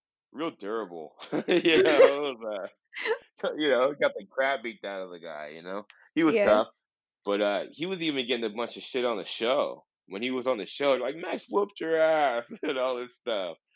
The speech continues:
Speaker 2: See, that's a
Speaker 1: So <laughs>
Speaker 2: Volkanovski situation. It's like, he will never live that down whenever <laughs> this conversation comes up. That sucks.
Speaker 1: Yeah, they were telling him, like, "You got your ass whooped, you shouldn't even be here,"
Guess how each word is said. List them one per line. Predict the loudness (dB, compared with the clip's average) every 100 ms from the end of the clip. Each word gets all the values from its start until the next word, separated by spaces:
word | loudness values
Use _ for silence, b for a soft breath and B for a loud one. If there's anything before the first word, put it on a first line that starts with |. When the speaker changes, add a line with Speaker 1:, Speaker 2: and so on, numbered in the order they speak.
| b b b b b
Speaker 2:
See, | 0 2 6 8
that's | 8 8
a | 6
Speaker 1:
So |
<laughs> |
Speaker 2:
Volkanovski | 6 4 4 2 2 2 -2 -4 -4 -8
situation. | -8 -2 0 0 -2 -6 -8 -10 -12 -10 -4
It's | 0
like, | 0 -2
he | -2 2
will | 6 6
never | 4 4 2
live | 2 0
that | 0 0
down | 0 2 2 0 0
whenever | 0 2 2
<laughs> |
this | 2
conversation | 4 6 6 6 4 4 0
comes | 0 -6 -4 0
up. | 0 -2 -6
That | -8 -8
sucks. | -6 6 8 8 4 -10 _ -12 -12 -8
Speaker 1:
Yeah, | 4 6 8 8
they | 6
were | 4
telling | 2 2 2
him, | 2
like, | -2 -4
"You | -2
got | -2 -2
your | 0 2
ass | 2 0
whooped, | -4 -4
you | -10
shouldn't | -10 -8 -6
even | -8 -2
be | 2 2 2
here," | 0 0 -2